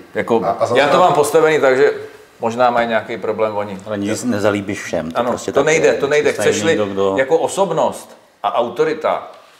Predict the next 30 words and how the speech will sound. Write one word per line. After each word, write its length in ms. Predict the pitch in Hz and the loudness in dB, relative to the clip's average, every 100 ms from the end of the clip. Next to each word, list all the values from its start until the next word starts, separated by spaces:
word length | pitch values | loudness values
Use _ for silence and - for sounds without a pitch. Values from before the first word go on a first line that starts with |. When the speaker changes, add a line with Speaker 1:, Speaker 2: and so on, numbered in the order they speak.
| _ _ _ - | _ _ _ -14
Speaker 1:
se 120 | 95 | -8
pozná 320 | - 98 113 | -6 0 0
podle 200 | 104 107 | 0 -4
toho, 160 | 110 107 | -2 -4
že 60 | |
se 100 | 104 | -4
nesnaží 360 | 107 98 104 107 | -6 -6 -10 -8
zalíbit 380 | 104 101 104 104 | -6 -6 -6 -8
všem, 320 | - 101 90 | -4 -4 -4
že 100 | 95 | -10
prostě 300 | 95 101 - | -12 -12 -12
snese 340 | 101 113 110 104 | -8 -6 -4 -6
tu 80 | 107 | -8
kritiku, 520 | 104 101 117 110 107 | -8 -8 -8 -10 -8
že 80 | 101 | -4
jo, 120 | 98 | -4
že 80 | 101 | -4
sne-, 240 | 98 107 | -8 -6
dokáže 440 | 101 107 123 117 113 | -2 2 4 2 2
si 140 | 117 | -4
obhájit 460 | 104 98 104 104 101 | -4 0 2 2 -2
svůj 160 | 110 | -8
vlastní 340 | 98 90 - 104 | -4 -4 -6 -6
názor, 360 | 90 85 87 | -4 -2 -4
nebojí 400 | 87 107 127 123 | -4 0 0 0
se 140 | 113 107 | -4 -4
ho 160 | 101 | -4
říct, 180 | 95 80 | -6 -10
že 80 | |
jo. 60 | 82 | -14